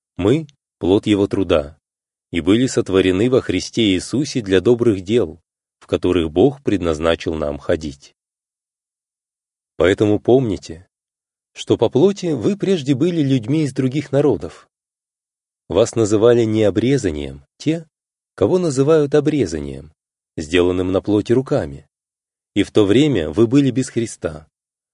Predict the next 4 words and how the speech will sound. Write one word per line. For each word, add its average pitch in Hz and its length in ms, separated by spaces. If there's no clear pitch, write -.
отчужденными 107 800
от 98 140
израильского 95 600
общества, 95 720